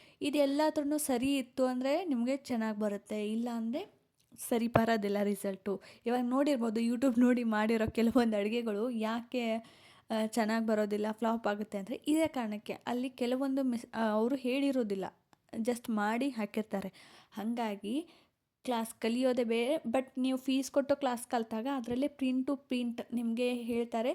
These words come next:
ಯಾವುದನ್ನು ಮಾಡಿದರೆ ರಾಂಗ್ ಆಗುತ್ತೆ, ಯಾವುದನ್ನು ಮಾಡಿದರೆ ರೈಟ್ ಬರುತ್ತೆ,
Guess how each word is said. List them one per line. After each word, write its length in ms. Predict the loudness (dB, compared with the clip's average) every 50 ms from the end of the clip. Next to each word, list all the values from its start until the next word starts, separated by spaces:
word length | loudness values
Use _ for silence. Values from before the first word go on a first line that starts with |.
| -4 -8 -16 -20 -14 _
ಯಾವುದನ್ನು 480 | -4 -2 0 0 0 0 -2 -2 -2 0
ಮಾಡಿದರೆ 500 | 0 0 0 0 0 0 0 2 0 2
ರಾಂಗ್ 240 | 0 0 -2 -2 -2
ಆಗುತ್ತೆ, 280 | -2 -4 -4 -4 -2
ಯಾವುದನ್ನು 440 | -2 -2 -2 -2 -4 -4 -4 -6 -6
ಮಾಡಿದರೆ 400 | -6 -8 -6 -4 -4 -2 -2 -2
ರೈಟ್ 360 | 0 0 0 0 -2 -4 -6
ಬರುತ್ತೆ, 380 | -4 -4 -4 -4 -6 -6 -4 -4